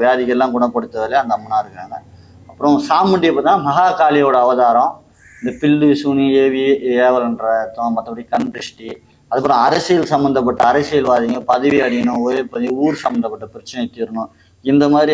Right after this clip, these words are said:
அரசியல் சம்பந்தமான பதவியெல்லாம் இருக்கணும்னா நம்ம வந்து சாமுண்டி வந்து ஒரு முக்கிய பங்கா வகிக்கிறாங்க. அவங்கள வந்து பல வியாதிகளை குணப்படுத்தக்கூடிய ஒரு சக்திசாலியா இருக்காங்க. இங்க சப்த கன்னிகள் வந்து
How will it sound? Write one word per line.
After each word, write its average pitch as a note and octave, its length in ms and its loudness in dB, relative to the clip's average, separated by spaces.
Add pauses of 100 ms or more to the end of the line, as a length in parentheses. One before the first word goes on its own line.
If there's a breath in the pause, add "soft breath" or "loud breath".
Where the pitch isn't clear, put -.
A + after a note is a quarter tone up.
அரசியல் C3+ 340 -2
சம்பந்தமான B2 360 -4
பதவியெல்லாம் B2 440 0
இருக்கணும்னா A#2 440 -6
நம்ம A#2+ 180 -4
வந்து C3 220 -4
சாமுண்டி C#3+ 540 0
வந்து B2 200 -2 (380 soft breath)
ஒரு A#2+ 180 -4
முக்கிய C3+ 300 -2 (100)
பங்கா A#2+ 300 0
வகிக்கிறாங்க. A2+ 520 -6 (560 soft breath)
அவங்கள E3 460 2
வந்து D#3+ 180 0 (120)
பல C3 100 4 (140)
வியாதிகளை D3+ 480 2
குணப்படுத்தக்கூடிய A#2 800 -4
ஒரு A2+ 120 -8
சக்திசாலியா A2 500 -12
இருக்காங்க. G#2+ 180 -14
இங்க B2+ 220 -10
சப்த C#3 380 0
கன்னிகள் D3+ 400 0
வந்து C3 200 -6